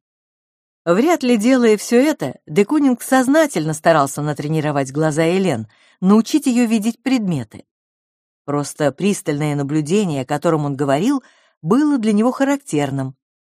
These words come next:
Так работал он сам. Для Билла имел значение каждый аспект процесса живописи, и он просто хотел передать Элен все, что знал сам. «Пока он говорил, я будто бы тяжести ворочала.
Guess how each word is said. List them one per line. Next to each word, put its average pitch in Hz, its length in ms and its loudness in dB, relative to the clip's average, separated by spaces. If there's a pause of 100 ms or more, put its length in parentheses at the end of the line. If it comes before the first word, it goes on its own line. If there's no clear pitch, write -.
(120)
Так 233 240 2
работал 175 640 -2 (100)
он 247 200 0
сам. 123 460 -4 (880)
Для 185 240 2
Билла 294 340 4
имел 254 220 4
значение 233 500 0
каждый 196 480 0
аспект - 380 -6
процесса 202 480 -2
живописи, - 640 -4 (380)
и 190 80 2
он 185 180 2
просто 226 320 -2
хотел 180 340 -2
передать 175 480 -2
Элен 175 260 -2
все, 247 300 -2
что 190 220 -4
знал 160 280 -2
сам. 120 440 -8 (1300)
«Пока 190 340 0
он 185 140 -2
говорил, 196 500 0 (640)
я 208 240 -2
будто 226 320 -4
бы 220 100 -2
тяжести 180 560 -4
ворочала. 160 580 -4